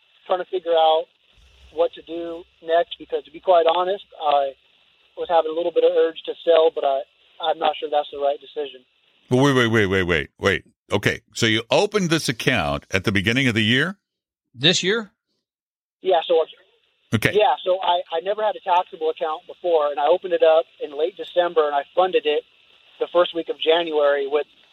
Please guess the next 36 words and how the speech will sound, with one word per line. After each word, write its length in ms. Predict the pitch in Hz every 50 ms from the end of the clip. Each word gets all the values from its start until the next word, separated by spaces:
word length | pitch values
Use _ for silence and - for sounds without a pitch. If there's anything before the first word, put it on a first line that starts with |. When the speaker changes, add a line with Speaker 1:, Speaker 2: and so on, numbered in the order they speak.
| _ _ _ _ _ -
Speaker 1:
quite 200 | - 190 190 185
a 60 | 170
lot 180 | 165 165 160
of 80 | 156 156
money 380 | 160 165 165 156 147 143 165 - _ -
relative 400 | 156 151 147 147 - 156 139 -
to 60 | - 143
my 180 | 156 151 156 151
situation, 760 | - 156 147 - 147 139 147 156 156 147 - 147 139 135 143 - _ _ _ _ _ _ -
and 280 | 160 151 143 139 147 - - 156
obviously 540 | 165 165 160 165 - - - 254 226 190 - _ _ _
<laughs> 140 | _ _ -
it's 180 | 175 160 -
gone 240 | - 170 165 156 151 -
very 240 | 165 165 160 156 -
poorly. 240 | - - 143 190
Speaker 2:
Yeah. 140 | 196 160 120 - 135 - - - - -
Well, 100 | 196 208
I 60 | 196
was 100 | 196 175
gonna 120 | 180 208 180
say, 140 | - 240
though, 120 | 240 240 214 -
ha-, 120 | 196 185 -
hasn't 360 | 170 208 220 220 240 226 - -
your 120 | 214 190 160
Roth 300 | 151 151 170 202 208 208
I 180 | 190 190 190
R 200 | 185 180 175 185
A 160 | 190 196 196
bled 380 | 165 113 127 139 156 180 170 147
the 80 | 147 139
same 420 | - - - - 165 147 151 165 160
amount 320 | 151 143 139 143 160 170
of 60 | 151
money? 400 | 131 127 131 156 196 240 - -